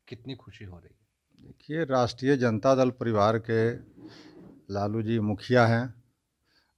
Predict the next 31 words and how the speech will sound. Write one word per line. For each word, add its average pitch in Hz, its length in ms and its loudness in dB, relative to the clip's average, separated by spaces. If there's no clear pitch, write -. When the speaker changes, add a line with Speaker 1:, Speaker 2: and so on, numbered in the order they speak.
Speaker 2:
और 110 400 -2
लालू 107 320 -4
प्रसाद 113 440 -4
जी 113 140 -6
में 117 340 -6
सारे 117 540 0
राष्ट्रीय 110 380 -2
जनता 101 340 -4
दल 113 160 -4
महापरिवार 110 720 -2
की 120 160 -12
आस्था 95 360 -8
है। 90 180 -8
और 113 140 -6
लालू 120 260 -2
यादव 131 320 -2
जी 135 140 -2
अगर 131 240 -4
स्वस्थ - 420 -2
होते 113 280 0
हैं 120 260 -2
तो - 140 -12
ये 123 140 -4
सब 113 220 -10
लोगों 120 180 -6
के 123 120 -12
लिए 117 120 -6
खुशी 117 360 -10
का 113 240 -4
क्षण 110 580 -8
होगा 117 360 0